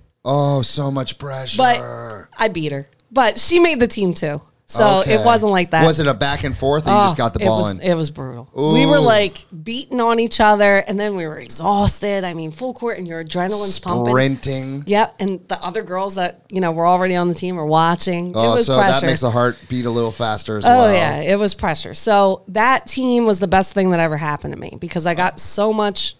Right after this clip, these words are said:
Speaker 2: college exposure. 'Cause you play in all these tournaments <clears throat> and shootouts and, you know,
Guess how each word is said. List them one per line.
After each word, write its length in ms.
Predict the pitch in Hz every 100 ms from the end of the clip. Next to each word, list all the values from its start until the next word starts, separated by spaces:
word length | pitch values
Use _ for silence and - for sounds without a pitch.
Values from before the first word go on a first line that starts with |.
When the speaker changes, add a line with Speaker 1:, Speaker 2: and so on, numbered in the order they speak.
| _
Speaker 2:
college 360 | - 185 175
exposure. 580 | 165 - - 147 147 143 - _
'Cause 180 | - 208
you 80 | 233
play 240 | - 262
in 80 | 247
all 100 | 196
these 200 | 185 160
tournaments 640 | - 226 233 226 220 - -
<clears throat> 40 | -
and 420 | 294 262 196 180 160
shootouts 800 | 156 - 233 247 226 214 202 202
and, 160 | 190 175
you 100 | 220
know, 300 | 196 170 156